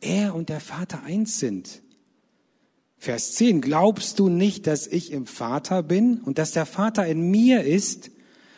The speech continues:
Was ich euch sage, sage ich nicht aus mir selbst. Der Vater, der in mir ist, handelt durch mich. Es ist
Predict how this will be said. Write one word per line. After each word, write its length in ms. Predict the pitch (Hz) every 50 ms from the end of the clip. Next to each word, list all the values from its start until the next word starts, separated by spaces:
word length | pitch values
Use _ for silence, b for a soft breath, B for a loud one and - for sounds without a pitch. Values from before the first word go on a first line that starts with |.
| B B B
Was 200 | - 160 180 -
ich 160 | 196 175 175
euch 200 | 165 160 135 -
sage, 440 | 143 151 170 185 196 208 202 180 165
sage 280 | 135 143 160 156 170
ich 180 | 175 156 - -
nicht 400 | 160 180 196 233 233 - - -
aus 220 | 147 151 156 -
mir 200 | - 151 147 139
selbst. 840 | 123 107 - 127 180 214 196 139 107 - - - - - - - - b b b b b b b b b _
Der 160 | - 120 120
Vater, 580 | 117 - - - 175 196 208 226 220 - 185 160
der 380 | 139 143 143 135 - - - -
in 400 | 190 226 254 254 240 180 147 147
mir 400 | 165 170 156 147 123 110 - -
ist, 480 | 147 143 127 - - - - - - b b b b b b _
handelt 580 | - - 160 185 196 190 170 175 165 170 - -
durch 260 | 160 160 156 - -
mich. 460 | 190 214 220 180 - - - - - b b b b b b b b b b b b
Es 260 | - 135 143 - -
ist 360 | - 175 170 - - - -